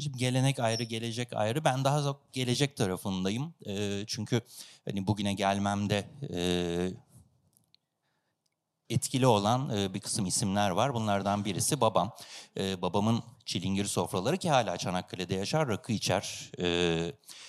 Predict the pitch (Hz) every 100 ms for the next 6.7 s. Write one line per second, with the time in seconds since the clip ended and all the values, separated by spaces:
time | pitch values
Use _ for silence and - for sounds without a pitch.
0 | - - 92 90 87 - 113 90 120 127
1 | 98 92 90 90 98 90 85 87 90 101
2 | 90 - 113 120 117 110 110 107 107 107
3 | 107 - - 92 82 82 - 220 127 113
4 | 165 180 127 101 104 104 104 - 107 113
5 | - 113 110 110 113 113 120 107 139 -
6 | 92 82 95 147 - 120 147